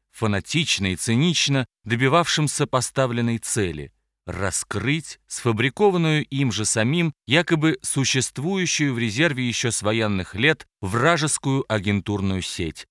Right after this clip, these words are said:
Раскрыть, чтобы, ликвидировав, защитить государственную безопасность. Неподконтрольный ни Богу, ни сатане, Танцыгбаев все рассчитал и предопределил,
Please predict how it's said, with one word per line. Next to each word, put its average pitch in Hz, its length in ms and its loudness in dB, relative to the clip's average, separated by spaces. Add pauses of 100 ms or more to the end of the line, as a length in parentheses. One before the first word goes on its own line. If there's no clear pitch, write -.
(120)
Раскрыть, 139 540 0
чтобы, 135 460 0
ликвидировав, 110 1000 0 (100)
защитить 123 840 0
государственную 110 920 0
безопасность. 90 880 -4 (200)
Неподконтрольный 160 1080 4
ни 156 200 2
Богу, 95 540 -4 (160)
ни 151 240 6
сатане, 95 720 0 (160)
Танцыгбаев 139 680 2
все - 300 0
рассчитал 127 680 2
и 113 100 0
предопределил, 123 920 -2